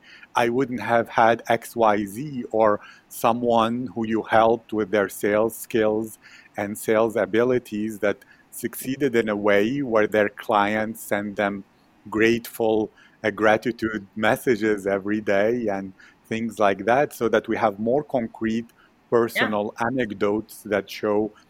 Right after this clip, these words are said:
Speaker 1: okay, maybe you don't believe in your, uh, value right now, but actually other people that, who didn't believe neither, <laughs> uh, after they tried it, they found that people are so grateful and so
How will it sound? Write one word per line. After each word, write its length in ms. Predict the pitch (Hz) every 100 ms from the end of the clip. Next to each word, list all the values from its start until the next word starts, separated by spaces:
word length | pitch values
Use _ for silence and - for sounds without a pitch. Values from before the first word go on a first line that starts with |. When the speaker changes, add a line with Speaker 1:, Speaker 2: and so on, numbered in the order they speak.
| _ _ _ -
Speaker 1:
okay, 420 | 139 - 104 101 -
maybe 320 | 110 113 117 120
you 100 | 117
don't 220 | 123 113
believe 500 | 113 113 120 123 - -
in 300 | 113 110 104 - - -
your, 480 | 107 110 107 104 104
uh, 200 | 104 107
value 520 | 92 101 107 120 135
right 240 | 135 135 -
now, 320 | 139 143 151 113
but 220 | 110 -
actually 640 | 113 113 - 143 147 160 - _ _ _ -
other 260 | 123 127 135
people 440 | 139 127 131 117
that, 160 | 117 101
who 160 | 113
didn't 500 | 107 120 120 110 -
believe 460 | 107 107 113 123 127 - -
neither, 560 | 101 110 123 135 131 143 - -
<laughs> 220 | - -
uh, 260 | 131 147 123 127 - 120 120 - 123 117 - _ _ -
after 340 | 120 - 123
they 180 | 107 107
tried 420 | - 107 110 117
it, 180 | 123 -
they 180 | 110 113
found 460 | - 104 104 104 - _ -
that 240 | 104 -
people 340 | 113 110 113 -
are 160 | 98
so 240 | - 120 110
grateful 580 | 101 101 101 - 104 98
and 160 | 95
so 240 | - 110